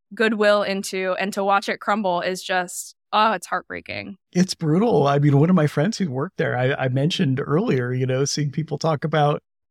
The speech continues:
Speaker 2: the tracing and stuff there. It was one of my friends who was
Speaker 1: Right.
Speaker 2: on that team who built that stuff out. And,
Speaker 1: Mm-hmm.
Speaker 2: and it's like, yeah, just, just brutal stuff. But, um, you know, hopefully the
Speaker 1: Mastodon,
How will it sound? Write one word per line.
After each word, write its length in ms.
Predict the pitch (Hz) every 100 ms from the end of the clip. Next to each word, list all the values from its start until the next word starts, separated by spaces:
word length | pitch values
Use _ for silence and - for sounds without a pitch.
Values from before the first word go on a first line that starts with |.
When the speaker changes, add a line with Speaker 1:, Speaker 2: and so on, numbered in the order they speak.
| -
Speaker 2:
the 120 | 135
tracing 400 | 139 170 190 269
and 100 | 156
stuff 280 | - 127 -
there. 260 | 135 131 127
It 140 | 143
was 240 | 139 147 -
one 280 | 127 127 131
of 60 |
my 100 | 139
friends 300 | 147 151 185
who 40 | 208
was 120 | 127
Speaker 1:
Right. 60 | 131
Speaker 2:
on 80 | 135
that 200 | 139 147
team 380 | 160 208 226
who 160 | 123 127
built 240 | 127 139 -
that 160 | 147
stuff 280 | - 147 -
out. 320 | 151 170 139
And, 160 | 131 135
Speaker 1:
Mm-hmm. 80 | 214 _ _ _ -
Speaker 2:
and 180 | 139
it's 160 | 139 -
like, 220 | 135 123
yeah, 320 | 135 127 127 113 -
just, 260 | - 147 -
just 260 | 147 -
brutal 260 | - 123 123
stuff. 400 | - 123 117 -
But, 260 | - 113 117 _ _ _ _ -
um, 600 | 127 131 127 127 127 131 131
you 120 | 135
know, 100 | 127
hopefully 500 | 147 151 175 151 143
the 80 | 135
Speaker 1:
Mastodon, 580 | - - - 214 208 208